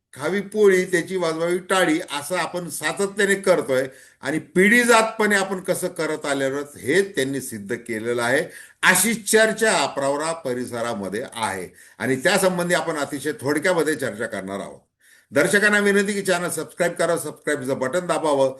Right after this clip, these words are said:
आणि आपली प्रतिक्रिया बिनधास्तपणे नोंदवावी. राधाकृष्ण विखे कदाचित हे विसरलेले आहेत की त्यांच्या विखे घराण्यामध्ये पहिल्यांदा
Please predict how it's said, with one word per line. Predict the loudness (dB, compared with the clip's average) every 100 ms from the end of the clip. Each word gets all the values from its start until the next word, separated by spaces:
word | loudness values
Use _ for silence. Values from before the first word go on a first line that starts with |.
| -16 _
आणि | -2 0
आपली | 0 -2 -4 -6
प्रतिक्रिया | -6 -6 -2 -2
बिनधास्तपणे | -2 -2 -2 -2 -4 -6 -4
नोंदवावी. | 0 2 4 2 0 -12 _ -14 -2
राधाकृष्ण | 0 2 2 0 -2 0
विखे | 0 0 2 2 2
कदाचित | 0 -2 -4 -6 -8
हे | -8 -6
विसरलेले | -4 -4 -2 -4 -2 -2 -2
आहेत | -4 -4 -2 -4 -4
की | -8
त्यांच्या | -2 2 4 2 2 2 4 2 -2 -12 _
विखे | -2 2 6 6
घराण्यामध्ये | 6 4 2 0 -4 -8 -16 -20 _ _ _
पहिल्यांदा | 6 8 8 6 4 -2